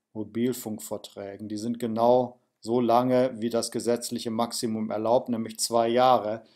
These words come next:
Länger als zwei Jahre ist nicht erlaubt, wenn, also es ist ein sogenanntes Dauerschuldverhältnis. Ja, und nun verrate ich Ihnen noch die Rechtsgrundlage.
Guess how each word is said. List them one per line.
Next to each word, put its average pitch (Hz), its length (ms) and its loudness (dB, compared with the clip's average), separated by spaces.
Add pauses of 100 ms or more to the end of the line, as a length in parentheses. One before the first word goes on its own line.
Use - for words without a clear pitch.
(180)
Länger 131 460 4
als 123 360 -6
zwei 117 200 -2
Jahre 117 400 0
ist 127 280 -8
nicht 113 360 -10
erlaubt, 127 800 4
wenn, 107 220 -12
also 110 200 -8
es 117 100 -4
ist - 40 -6
ein 120 200 -4
sogenanntes 120 560 -4
Dauerschuldverhältnis. 110 2250 -4 (580)
Ja, 160 180 6
und 160 100 4
nun 208 240 4
verrate 147 380 8
ich - 80 -8
Ihnen 160 100 -2
noch 151 140 2
die 147 160 0
Rechtsgrundlage. 139 1500 2